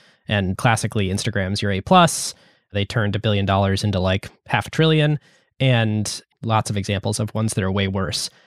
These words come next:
For these guest episodes where we're like, the story's being written in real time, we tend to try and do it on a future looking basis and say, like,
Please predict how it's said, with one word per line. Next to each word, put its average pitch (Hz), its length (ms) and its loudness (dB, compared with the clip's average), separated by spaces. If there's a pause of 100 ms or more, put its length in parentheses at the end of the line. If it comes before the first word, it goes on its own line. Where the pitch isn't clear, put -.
(280)
For 165 540 2 (180)
these 160 240 2
guest - 320 0
episodes 139 480 2
where 143 120 2
we're 143 120 4
like, 131 320 2
the 139 80 0
story's 196 320 2
being 143 300 4
written 151 200 2
in 127 120 2
real 139 180 4
time, 131 300 4
we 131 100 2
tend 208 320 0
to 165 160 2
try 147 320 2
and 131 260 4
do 139 200 2
it 135 120 2
on 135 120 2
a 117 80 0
future 135 440 0
looking 156 340 0
basis 185 540 0
and 139 280 2
say, 147 260 4
like, 135 260 4